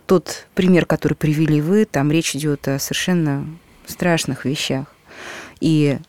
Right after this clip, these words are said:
понятно, что после таких действий, поступков человеку полагается очень серьёзное покаяние.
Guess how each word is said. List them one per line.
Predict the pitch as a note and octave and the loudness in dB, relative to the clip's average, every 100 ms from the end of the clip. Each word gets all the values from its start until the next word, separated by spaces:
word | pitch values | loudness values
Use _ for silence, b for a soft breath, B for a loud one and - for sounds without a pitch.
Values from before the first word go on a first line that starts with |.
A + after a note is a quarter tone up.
| - | 0
понятно, | D#3+ D#3+ A3+ E3+ | 4 6 4 2
что | C#3+ - | 0 -2
после | C#3 D3 - | -2 -2 0
таких | D3+ F3 - D3 B2 - - _ _ | 0 -2 -2 -4 -6 -10 -20 _ _
действий, | D3+ D3+ A3+ - - | -2 2 4 2 -2
поступков | B2+ C#3+ - - - C3+ - B B B | -2 -2 0 -4 -2 -6 -6 B B B
человеку | - - A#3 - | -4 2 2 2
полагается | - D3+ D3 F#3 - - | 2 2 2 2 0 -2
очень | F3+ - | 0 -2
серьёзное | - C3+ C#3 D3 D3+ | 0 0 0 0 -2
покаяние. | - - D3+ C3 A2 - | -4 -4 -4 -4 -6 -8